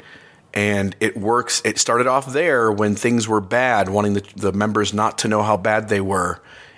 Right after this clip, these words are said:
And now we've kept the secret of just how, how prosperous and good and plenty things are right now.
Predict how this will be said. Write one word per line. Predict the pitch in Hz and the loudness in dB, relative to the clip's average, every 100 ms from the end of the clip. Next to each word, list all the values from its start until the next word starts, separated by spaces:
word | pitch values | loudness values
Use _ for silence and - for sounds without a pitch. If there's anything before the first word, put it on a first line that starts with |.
| - | -4
And | 104 101 98 | 0 2 2
now | 107 120 127 | 2 2 4
we've | 117 107 | 2 0
kept | - 110 - | -2 -4 -2
the | 101 | -2
secret | - 104 104 107 98 | 0 0 0 0 0
of | |
just | 82 107 - | 0 2 2
how, | - 117 107 101 - - | 2 4 4 2 -4 -6
how | - 98 | 0 0
prosperous | - 107 113 - 110 104 - | 2 2 2 2 2 2 2
and | 98 | 0
good | 98 110 | 0 0
and | 104 | 0
plenty | - 113 101 92 | 0 0 2 -2
things | - 98 98 | -2 -2 2
are | 95 | 2
right | 92 92 | 2 0
now. | 101 95 82 | 0 -2 -4